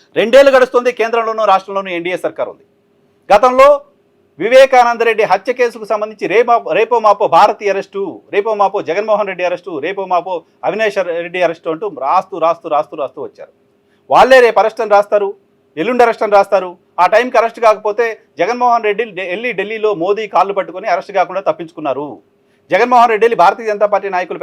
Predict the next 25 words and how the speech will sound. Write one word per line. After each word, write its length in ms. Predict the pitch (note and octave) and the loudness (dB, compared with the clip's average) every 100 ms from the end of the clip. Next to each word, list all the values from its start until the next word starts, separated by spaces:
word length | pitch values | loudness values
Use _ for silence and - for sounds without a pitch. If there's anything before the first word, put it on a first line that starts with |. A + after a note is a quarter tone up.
| E3 C#3+ C#3 | -6 -8 -6
నాయకుల్ని 400 | D3+ G3+ G#3 G3 F#3+ - | -2 -2 -4 -8 -12 -6
ప్రసన్నం 360 | D3+ A3+ A3 G#3 | -6 -4 -6 -6
చేసుకుని 300 | G3+ G3+ G3+ G#3+ | -6 -6 -12 -4
వాళ్ళ 140 | E3+ D#3 | -2 -2
కాళ్ళు 180 | D3+ G#3 G3+ | 0 0 -2
పట్టుకొని 320 | G3 F#3+ F#3+ E3+ _ - | -4 -12 -12 -16 _ -12
సీబీఐ 320 | A3+ A3+ A3 G#3+ | -10 -2 0 2
తమను 180 | F3+ E3 | 0 0
అరెస్ట్ 220 | F3 G3+ G3 | -2 -4 -6
చేయకుండా 280 | F3+ G3 D3+ | -4 0 2
ఆపుకున్నారు 440 | F3+ - F#3 E3+ E3+ | 2 0 -2 0 0
అని 100 | E3 | 0
కూడా 120 | A3+ A3+ | 2 4
వాళ్ళే 160 | F3+ C#3+ | 4 0
రాస్తారు. 280 | G2 - - _ _ _ _ _ - D#3+ | -6 -14 -20 _ _ _ _ _ -2 0
మరి 100 | C#4 | 0
ఇప్పుడు 200 | C4 C#4 B3 | -2 2 4
ఎవరు 140 | C#4 C4+ | 6 4
ఆపుతున్నారు? 480 | B3 A#3 G3 E3+ D#3+ G2+ _ _ _ _ _ _ - | 2 -2 -2 -2 -8 -14 _ _ _ _ _ _ -8
రెండేళ్లుగా 520 | F3+ A3+ A3 B3 A#3 B3 A3 | -6 2 4 4 4 4 4
ఢిల్లీలోనూ 500 | F#3 A#3 A#3+ G#3+ G3+ A#3+ | 0 -4 -2 0 0 2
రాష్ట్రంలోనూ 480 | G3+ G#3+ A3+ G#3 G3+ A#3 | 2 2 -4 -4 -6 -6
ఎన్డీఏ 240 | G#3 A3 G3+ | -6 -4 -2
సర్కార్ 260 | F#3 F3 E3 | -2 -2 -4
ఉంది, 200 | C#3 D#3+ | -4 -10